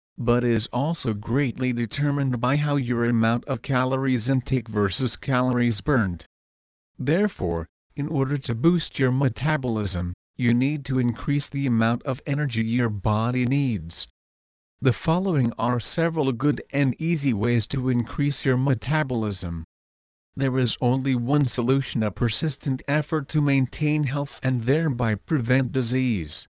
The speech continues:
Too many people out there are seeking the latest and greatest in fitness and nutrition regimens, ever searching for that elixir. They are attracted to a new technique or a new technology,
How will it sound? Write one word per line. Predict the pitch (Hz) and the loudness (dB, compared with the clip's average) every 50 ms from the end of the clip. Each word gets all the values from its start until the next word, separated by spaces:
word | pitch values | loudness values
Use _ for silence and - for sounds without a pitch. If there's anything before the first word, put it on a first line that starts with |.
| _ _ _ _ _ _ _ _ _ _ _ - | _ _ _ _ _ _ _ _ _ _ _ -12
Too | - - 180 190 180 | -6 -4 -2 0 0
many | 165 143 139 151 165 165 160 | 2 2 2 2 2 0 0
people | 156 - - - 156 151 - 139 131 - - | -2 -4 -4 -2 -2 -2 -2 -4 -6 -4 -2
out | 127 147 165 165 - | -2 -2 -2 -2 -2
there | - 131 123 120 | 0 2 2 4
are | 123 123 127 123 | 2 2 2 2
seeking | - - - - 151 147 - 110 110 110 | 0 -2 0 0 -2 0 0 0 2 2
the | 117 113 | 2 2
latest | 107 120 131 139 120 113 107 - - - | 2 0 0 0 0 0 -2 -2 -4 -6
and | - 123 113 101 | -4 -4 -4 -2
greatest | 92 104 113 123 135 127 107 101 - - - - | -2 -2 0 0 0 0 -2 -2 -4 -6 -12 -4
in | - 139 139 131 | 0 0 0 0
fitness | - - 160 - - 156 147 - - - | 0 -2 -2 -2 -2 -4 -4 -4 -4 0
and | 135 127 131 | 0 0 2
nutrition | 135 143 131 - - 160 156 151 - - 127 117 | 2 0 0 0 0 -2 -2 -2 -2 -2 -2 0
regimens, | 113 113 131 147 143 135 135 117 101 98 95 92 92 90 - - _ _ _ - - | 2 2 2 2 2 2 2 2 2 2 0 -2 -4 -6 -8 -10 _ _ _ -4 -2
ever | 131 127 127 139 131 | -2 -2 0 -2 -2
searching | 120 - - - 151 147 - - 151 143 131 | -2 -2 0 0 0 0 0 -2 -2 -2 -2
for | - - 123 | -2 -4 -2
that | 113 120 117 | 0 0 0
elixir. | - - 131 123 131 135 - - - - 92 85 - _ _ _ _ _ _ _ _ _ _ _ _ _ _ - | 0 -4 -4 -2 -2 -4 -4 -4 -4 -4 -4 -6 -8 _ _ _ _ _ _ _ _ _ _ _ _ _ _ -8
They | 117 110 131 131 131 127 | -4 0 2 2 2 2
are | 127 123 123 | 2 2 2
attracted | 123 117 - - - 151 147 160 - - - 139 131 - | 0 -2 -4 -4 -2 -2 -2 -2 -4 -4 -4 -4 -4 -2
to | 143 143 131 123 | 0 2 2 4
a | 120 | 4
new | 117 120 139 160 | 6 6 4 4
technique | 147 - - - 135 - 139 120 117 117 113 - - | 4 0 -4 -4 -2 0 0 2 2 0 0 -2 -2
or | 123 120 120 | 0 0 2
a | |
new | 117 120 135 160 | 4 4 4 4
technology, | 151 - - 170 151 - - 151 165 165 170 160 139 107 90 101 90 85 80 | 4 2 0 0 0 2 0 0 2 2 2 2 2 0 0 -2 -8 -8 -10